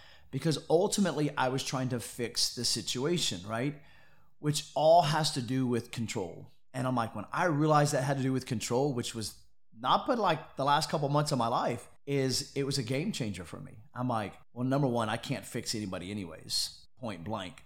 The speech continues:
We can try to inspire, we can try to motivate, we can give advice, we can try to steer 'em in the right direction, but we can't fix anybody. You know, we really can't. We can try to change ourself, you know, but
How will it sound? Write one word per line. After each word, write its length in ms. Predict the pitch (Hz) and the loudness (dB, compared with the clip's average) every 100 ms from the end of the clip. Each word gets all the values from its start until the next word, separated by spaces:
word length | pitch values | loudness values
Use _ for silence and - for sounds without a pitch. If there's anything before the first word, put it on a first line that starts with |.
| - | -4
We 120 | 139 | -2
can 160 | 139 123 | 0 -2
try 300 | - 120 120 | 0 0 0
to 180 | - 104 | -4 -6
inspire, 800 | 87 - - 151 147 143 143 135 | -4 -4 4 6 8 6 4 0
we 100 | 127 | -2
can 120 | 117 | -6
try 180 | 123 110 | -6 -8
to 140 | - | -6
motivate, 720 | 98 135 139 123 131 131 127 - - - - | 0 2 2 2 0 0 -4 -10 -20 -16 -6
we 140 | 131 | -4
can 180 | 127 120 | -2 -2
give 200 | 113 98 | 0 -2
advice, 800 | 98 98 139 139 135 131 127 - | -4 2 6 6 6 2 -2 -4
we 80 | 123 | -6
can 140 | 113 | -6
try 240 | - 113 113 | -4 -2 -2
to 200 | 101 98 | -4 -4
steer 360 | - - 143 | -4 0 0
'em 100 | 135 | 2
in 60 | 127 | 0
the 60 | |
right 180 | 123 123 | 0 0
direction, 500 | - 107 113 - 143 147 - - | -2 -4 -4 -4 -6 -8 -12 -2
but 60 | |
we 120 | 175 | 0
can't 260 | 196 165 120 | 0 0 0
fix 280 | - 113 - | -2 -4 -4
anybody. 540 | 98 98 95 101 202 - - | -4 -4 -4 -6 -8 -10 -12
You 100 | 123 | -4
know, 100 | 127 | 0
we 120 | 147 | 2
really 260 | 147 156 151 | 4 4 4
can't. 420 | 175 139 95 - - - | 2 0 -2 -12 -20 -14
We 80 | 135 | -8
can 140 | 131 | -4
try 200 | 123 147 127 | -2 0 0
to 60 | |
change 380 | 120 139 127 113 | 2 0 0 0
ourself, 720 | 107 113 - 104 135 151 - - | -2 0 0 0 -4 -6 -14 -12
you 200 | 135 117 | -8 -4
know, 380 | 110 110 113 120 117 | -2 -4 -6 -10 -4
but 460 | 135 127 - - | 2 2 0 -14